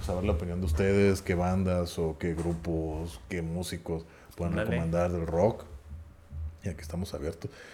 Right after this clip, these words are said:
Speaker 1: En español, inglés, alemán, chino, el idioma que sea, igual para escucharlo.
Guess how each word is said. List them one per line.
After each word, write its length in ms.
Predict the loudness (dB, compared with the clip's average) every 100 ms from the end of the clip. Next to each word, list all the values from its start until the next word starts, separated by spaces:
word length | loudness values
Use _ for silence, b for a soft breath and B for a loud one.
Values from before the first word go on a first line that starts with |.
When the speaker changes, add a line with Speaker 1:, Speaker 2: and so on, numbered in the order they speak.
| B B
Speaker 1:
En 280 | -2 0 -2
español, 520 | -4 -4 -2 2 2 2
inglés, 580 | 0 -2 2 2 4
alemán, 600 | 2 2 0 0 0 0
chino, 500 | -2 0 2 2 2 0
el 180 | 0
idioma 300 | 0 2 2
que 120 | 2 0
sea, 260 | 2 4
igual 360 | 6 4 4 2
para 180 | 0 -2
escucharlo. 460 | -2 -2 0 0